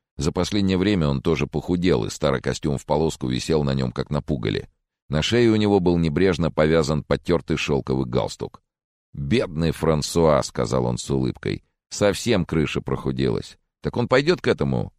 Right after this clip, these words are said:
мозгоправу?» «Не знаю». Чарльз вытряс сигарету из валявшейся на серванте пачки Lucky Strike. «На твоём месте», — сказал он, осторожно выглядывая в коридор, «я бы посоветовал ему не заикаться об этом при Генри».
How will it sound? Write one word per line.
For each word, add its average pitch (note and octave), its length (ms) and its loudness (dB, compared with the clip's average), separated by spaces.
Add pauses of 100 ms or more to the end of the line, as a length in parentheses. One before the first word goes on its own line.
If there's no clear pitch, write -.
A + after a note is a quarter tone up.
(140)
мозгоправу?» E2 720 2 (460)
«Не C#2 180 0
знаю». C#2 440 0 (720)
Чарльз F#2 440 2
вытряс D#2 440 0
сигарету D#2 680 0
из C2 120 -2
валявшейся C#2 580 0
на C#2 120 -2
серванте D2 480 -2
пачки - 380 -2
Lucky C2+ 320 -2
Strike. A#1 500 -4 (600)
«На E2 100 0
твоём D3+ 320 4
месте», — G#2+ 480 0
сказал B1+ 380 -2
он, B1 140 -2
осторожно B1+ 500 -2
выглядывая A#1+ 560 -2
в - 80 -18
коридор, B1 480 -2 (320)
«я F2+ 160 2
бы A#2 120 2
посоветовал A2+ 760 2
ему A2 200 2
не G#2+ 160 2
заикаться E2+ 720 0
об C2 140 -2
этом B1+ 280 -2
при C2 140 -2
Генри». A#1 520 -4